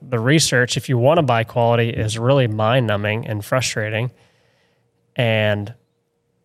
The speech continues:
I feel like I'm trying to be a good steward and, and wise with my money. And, like, so I'll do a lot of research. Well, then that's, like, that takes a ton of time. And I'm grateful for, though, you know, all the abilities there, but also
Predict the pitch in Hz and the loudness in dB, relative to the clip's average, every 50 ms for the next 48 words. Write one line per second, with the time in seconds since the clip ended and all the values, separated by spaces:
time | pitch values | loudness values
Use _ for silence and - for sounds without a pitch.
0 | _ _ _ - _ _ _ _ - 139 156 - - 131 123 123 - 120 - - | _ _ _ -20 _ _ _ _ -2 -2 -2 0 2 2 2 2 0 -2 0 0
1 | 147 135 131 120 123 120 120 113 127 123 110 - - - 156 156 143 131 123 151 | 0 0 2 0 0 0 0 0 0 0 0 0 2 2 4 4 4 4 4 2
2 | 113 117 123 - 143 127 117 120 123 127 127 127 120 131 117 120 113 110 113 120 | 2 0 0 0 0 2 4 4 4 4 4 4 2 2 2 2 2 2 4 4
3 | 131 135 127 120 113 110 107 104 113 110 107 - - 160 135 131 131 139 139 135 | 4 4 4 2 2 0 0 0 -2 -2 -4 0 2 4 4 4 4 2 2 2
4 | 139 135 123 120 127 135 135 - - - 110 101 - - - 113 110 110 113 120 | 2 2 0 0 0 0 0 0 0 -2 -2 -2 -4 -2 -2 -2 0 0 0 0
5 | 117 113 113 113 113 - - - - - 80 - - _ _ _ _ _ _ _ | 0 2 2 0 0 -2 -4 -10 -14 -14 -14 -16 -18 _ _ _ _ _ _ _
6 | _ _ _ _ _ _ _ _ _ _ _ _ _ _ _ _ _ _ _ _ | _ _ _ _ _ _ _ _ _ _ _ _ _ _ _ _ _ _ _ _
7 | _ _ _ _ 165 127 135 139 147 - - 151 135 - - 127 - - 123 113 | _ _ _ _ -6 -2 -2 -2 -2 -2 -2 -2 -2 -2 -4 -4 -2 0 0 0
8 | 113 107 - 117 - - - - 135 - _ _ _ _ _ _ _ _ - 127 | 0 -2 -4 -6 -8 -8 -10 -14 -16 -18 _ _ _ _ _ _ _ _ -2 -2
9 | 123 - - - 127 117 110 104 104 101 104 _ _ _ _ _ - - 135 143 | -2 -2 -2 -4 -2 -2 -2 -4 -6 -10 -14 _ _ _ _ _ -2 0 0 0
10 | 151 - - 190 190 196 196 190 - - - - _ _ _ _ _ _ _ _ | 0 0 2 4 4 4 4 2 -4 -12 -20 -20 _ _ _ _ _ _ _ _
11 | _ _ _ _ _ _ _ _ _ - _ - - 160 160 160 156 165 165 175 | _ _ _ _ _ _ _ _ _ -20 _ -14 -4 -2 0 2 2 4 2 2
12 | 180 - - 165 143 131 131 123 120 127 135 131 139 135 120 120 117 110 131 123 | 0 0 0 -2 0 2 2 2 4 4 2 2 2 2 2 0 0 -2 0 2
13 | 131 143 147 156 156 151 147 165 175 175 170 139 127 - 131 131 135 127 - - | 2 4 4 4 4 2 2 2 2 2 4 2 0 2 2 2 2 2 2 2
14 | 139 120 117 113 110 - | 2 2 2 0 -2 -4